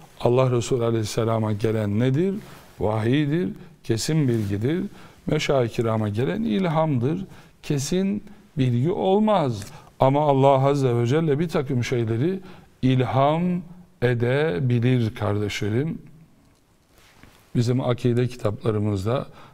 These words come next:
"El ilhamu leyse minel marife" yazar. Kesin bir bilgi kaynağı değildir. Tasavvuf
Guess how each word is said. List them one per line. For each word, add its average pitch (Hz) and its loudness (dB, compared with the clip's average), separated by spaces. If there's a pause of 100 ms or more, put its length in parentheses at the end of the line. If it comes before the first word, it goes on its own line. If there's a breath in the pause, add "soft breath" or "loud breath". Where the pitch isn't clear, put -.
(160)
"El 117 2
ilhamu 113 0
leyse 127 0
minel 110 0
marife" 107 -2
yazar. 104 -2 (400 loud breath)
Kesin 175 -2
bir 123 0
bilgi 123 0
kaynağı 117 0
değildir. 110 -2 (380 loud breath)
Tasavvuf 156 0